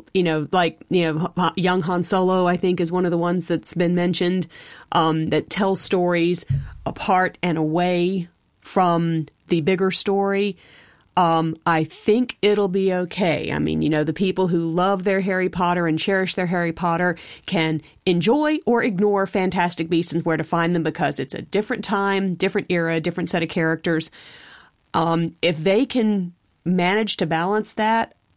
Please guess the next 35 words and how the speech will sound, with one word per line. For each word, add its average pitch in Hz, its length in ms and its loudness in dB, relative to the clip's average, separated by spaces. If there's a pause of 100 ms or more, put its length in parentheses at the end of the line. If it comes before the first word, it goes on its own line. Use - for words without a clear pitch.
(160)
I 156 160 0
think 175 260 -2
I 175 60 2
will 170 100 0
be 160 120 0
somewhat 185 360 -2
okay 180 340 -2
with 190 220 -2
it. 185 140 -4
But 175 180 -2
I 160 120 0
agree 185 420 0
that, 165 240 -2 (560)
you 196 80 4
know, 156 260 0
all 190 160 4
of 185 80 0
a 190 60 -2
sudden 175 260 0
having 185 340 2
a 180 60 2
movie 175 320 2
every 175 220 0
year 175 240 2
because, 165 400 0
yes, 170 240 0
it'll 170 180 0
generate 170 420 0
tons 175 280 0
of 180 80 0
money 170 340 2
does 190 640 -2
take 180 320 -2
something 165 460 -2
away 156 580 -2